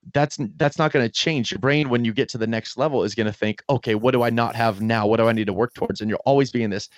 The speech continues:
anxious kinda state and not grateful. So a big key to just being content in general and being happy is being grateful for what you have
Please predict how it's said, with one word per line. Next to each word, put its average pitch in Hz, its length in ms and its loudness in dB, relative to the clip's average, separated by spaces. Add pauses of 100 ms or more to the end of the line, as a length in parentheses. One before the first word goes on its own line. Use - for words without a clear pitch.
(280)
anxious 123 600 0 (520)
kinda 113 220 2
state - 480 -2
and 104 140 -2
not 98 180 -4
grateful. 95 460 -6
So 107 280 -12 (600)
a 113 40 0
big 123 260 2
key 131 180 0
to 117 60 -2
just 107 260 -8
being 117 180 0
content 113 480 -4
in 104 160 -8
general 120 280 -2
and 101 80 -4
being 107 140 -2
happy 101 360 -4
is 104 140 -6
being 123 320 0
grateful 117 360 2
for 107 100 0
what 101 120 2
you 85 100 -2
have 131 360 0